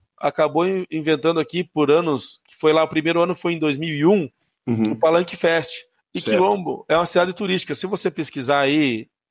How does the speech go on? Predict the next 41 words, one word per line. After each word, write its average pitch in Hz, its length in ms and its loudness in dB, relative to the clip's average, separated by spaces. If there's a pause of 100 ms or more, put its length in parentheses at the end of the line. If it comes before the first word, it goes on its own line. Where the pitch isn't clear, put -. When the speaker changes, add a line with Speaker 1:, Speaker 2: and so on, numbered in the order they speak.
Speaker 1:
no 123 460 -4
Instagram 123 640 0
ou, 123 200 -4 (100)
ou 131 220 2
no 110 500 -8 (100)
Google, 143 420 0 (460)
tem 156 140 2
o 151 60 0
Salto 185 300 0
Saudades 160 460 0
Quilombo. 135 580 -2 (360)
Speaker 2:
Aham. 104 360 -2 (300)
Speaker 1:
Ah, 135 240 2
pres-, 143 540 0
ah, 135 160 2
pesquisa 147 460 -2
aí 147 60 2
pra 147 80 -12
você 147 140 2
ver. 123 340 2
Ele 143 140 2
tem 147 200 0
um, 135 640 -6
aqui 131 240 -4
a 147 60 2
gente 139 180 -4
tem 151 100 0
um 147 40 0
salto 156 300 0
bem 160 120 0
parecido 160 420 -2
com 156 80 -2
a 147 100 0
queda 147 220 0
do 147 80 -4
Iguaçu, 147 360 -2
só 156 120 -4
que 156 100 -4
é - 20 0
menorzinho. 151 680 -2 (480)
Speaker 2:
Certo. 117 640 -2